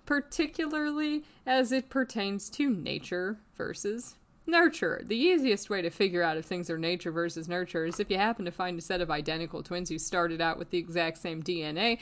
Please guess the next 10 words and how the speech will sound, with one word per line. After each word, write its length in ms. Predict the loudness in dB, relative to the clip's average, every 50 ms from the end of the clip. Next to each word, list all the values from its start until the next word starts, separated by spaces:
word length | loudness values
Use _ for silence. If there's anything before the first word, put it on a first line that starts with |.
| -6 -16 -18 -14 -12
and 260 | -12 -6 -4 0 2
put 160 | 4 4 6
them 160 | 6 4 4
in 240 | 4 4 2 0 -4 -6 -12 -20 -20 -20 -20 -20 -20 -20 -20 -20 -20 -20 -20 -20 -20 -20 -18 -18 -18 -4 4 6
<coughs> 80 | 6 6 6 2 -2 -8 -14 -12
separate 560 | -6 2 4 6 6 6 6 6 6 4 2 -4 0
living 380 | 2 2 2 4 2 0 0
situations, 960 | -2 -2 -4 -4 -4 -2 -2 -2 0 0 2 0 0 0 -4 -6 -6 -6 -4 -2
you'll 200 | 0 0 0 0
see 480 | 0 0 0 0 0 0 -2 -4 -6